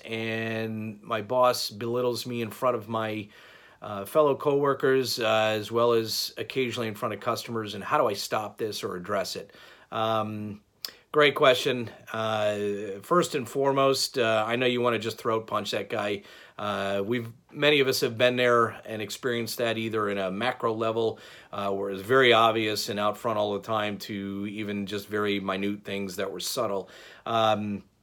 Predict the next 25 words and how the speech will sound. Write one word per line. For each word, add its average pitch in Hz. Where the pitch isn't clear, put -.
I 165
would 196
ask 165
first 180
and 113
foremost, 139
uh, 113
do 107
you 135
think 170
this 160
is 127
the 123
type 143
of 104
person 123
that 101
can 98
change? 104
Uh, 104
sometimes 170
you 147
can 135
just 131
simply, 139